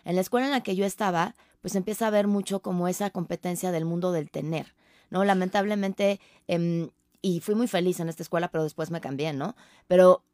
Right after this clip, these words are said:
no porque tú estés e-, educándote correctamente y que a la m-, gracias, ¿no? A, al universo, a Dios, puedes estar estudiando en una escuela buena,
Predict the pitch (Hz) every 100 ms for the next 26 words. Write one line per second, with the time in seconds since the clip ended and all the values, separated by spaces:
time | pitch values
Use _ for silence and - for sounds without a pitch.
0 | _ 196 208 240 247 202 - 190 214 202
1 | 180 175 165 165 - 185 190 190 185 -
2 | 165 170 - 175 170 175 - 151 156 156
3 | - 170 175 185 202 196 165 190 - 147
4 | 143 135 _ _ 147 156 160 185 196 185
5 | 170 180 - - _ 190 190 202 - 180
6 | 170 175 175 175 170 - 165 160 156 147
7 | 185